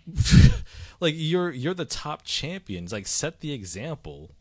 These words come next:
Ins-, but instead, it's, it's clear that, you know, you know,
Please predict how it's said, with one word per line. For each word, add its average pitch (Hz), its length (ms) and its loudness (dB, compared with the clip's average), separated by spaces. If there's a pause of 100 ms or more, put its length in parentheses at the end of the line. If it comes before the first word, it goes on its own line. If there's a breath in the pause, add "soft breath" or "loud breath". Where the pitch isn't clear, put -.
(240)
Ins-, - 240 -8
but 117 180 -2
instead, 147 320 -2
it's, - 400 -8
it's 107 140 -10
clear 123 340 -10
that, 101 300 -8
you 107 80 -8
know, 95 380 -8 (720)
you 110 120 -6
know, 95 200 -4